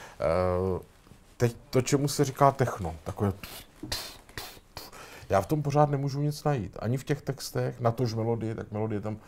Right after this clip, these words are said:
jako žádnou neslyším. Ani v harmonii, v ničem. Jsem jenom starý, nebo špatně cítím ty věci, nebo kde je problém?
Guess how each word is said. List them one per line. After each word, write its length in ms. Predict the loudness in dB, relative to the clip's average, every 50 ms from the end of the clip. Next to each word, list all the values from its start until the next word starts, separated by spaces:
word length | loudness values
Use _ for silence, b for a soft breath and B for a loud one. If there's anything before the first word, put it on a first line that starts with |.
| B B B B B B
jako 220 | -8 -4 -2 0
žádnou 360 | 2 4 4 4 4 2 0
neslyším. 580 | -2 -2 -2 -4 -6 -6 -6 -6 -6 -6 -6 -8 -12 B B B B B B B B B _
Ani 200 | 6 8 8 8
v 60 | 8
harmonii, 480 | 8 6 6 6 6 4 4 4 4 2
v 80 | 2 0
ničem. 560 | -2 -4 -4 -4 -2 -2 -2 -2 -2 -4 -8 B B B B B B B B B
Jsem 280 | B 0 4 4 6 6
jenom 220 | 6 4 4 2
starý, 580 | 0 2 6 8 8 10 8 6 4 2 0 0
nebo 720 | 0 -2 -2 0 2 4 6 6 6 6 8 6 4 4 0 -6 -18 _ -20 -20 -20 -20 -20 -20 -20 -18 -20 -20 -16 -12 -10
špatně 380 | -6 -2 0 0 0 0 -2
cítím 380 | -4 -4 -4 -6 -4 -6 -8 -8
ty 100 | -8 -8
věci, 280 | -6 -8 -8 -6 -6 -6
nebo 180 | -4 -4 -4
kde 140 | -2 -2 -2
je 40 | -2
problém? 420 | -2 -2 -4 -2 -2 -4 -4 -6